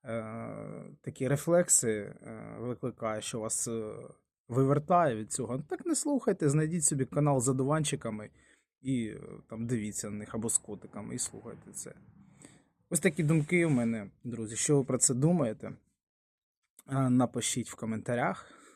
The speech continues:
хто ти такий. Е, і дякую всім за перегляд.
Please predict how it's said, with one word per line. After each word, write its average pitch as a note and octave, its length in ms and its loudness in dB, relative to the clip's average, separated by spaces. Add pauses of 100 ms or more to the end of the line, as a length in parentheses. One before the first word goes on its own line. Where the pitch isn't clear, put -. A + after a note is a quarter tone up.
(200)
хто - 340 -8
ти A#2 140 -8
такий. G#3 580 -2 (840)
Е, A#2+ 260 -4 (260)
і E3 220 -2 (1600)
дякую B2+ 420 0
всім - 240 -8
за A#2 120 -4
перегляд. D3+ 480 -2